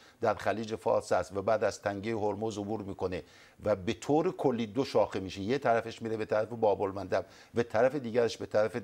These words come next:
تنگهٔ مالاگا و آسیای شرق، بتونن این رو کنترل بکنن. کارهای ساحلی رو ممکنه به کشورهای مثل عربستان یا امارات بدن، ولی بار عمدهٔ این کار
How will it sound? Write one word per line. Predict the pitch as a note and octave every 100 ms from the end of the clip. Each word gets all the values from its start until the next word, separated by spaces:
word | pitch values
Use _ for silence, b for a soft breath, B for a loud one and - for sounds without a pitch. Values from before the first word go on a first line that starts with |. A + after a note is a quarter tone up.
| -
تنگهٔ | - G#2+ G#2 A2+
مالاگا | A2 G#2 G2 F#2 F#2 B B B -
و | F2
آسیای | - A2+ - A#2+ G#2+
شرق، | G2 - D#3+ B2+
بتونن | B2 - B2+ B2+ -
این | B2+ B2+
رو | B2
کنترل | B2 - G#2+ F#2 G2+ F#2
بکنن. | F2 E2+ D#2 b b b b b b _
کارهای | - C3+ C3 C#3+ F3+
ساحلی | D#3+ - - B2 A2 B2+ D#3+
رو | F#3 D3+ C3+
ممکنه | B2+ A#2 C#3 C3+
به | B2
کشورهای | A2+ - G#2+ A#2
مثل | A#2+ -
عربستان | A#2+ A2 G#2 G2 - G#2+ G2
یا | G#2+
امارات | - G#2 G2+ C#3 -
بدن، | D#3+ D3+ D3+ B B B _ F2+
ولی | A#2+ C#3+ D#3+ E3 - G2+ F#2+ G#2
بار | C3+ E3 D#3 A#2 G#2+ - _
عمدهٔ | C3 C3 A#2+ A#2+ D#3 C3 F#2+ - _ _
این | - G#3 G#3+
کار | - C3+ B2 A#2+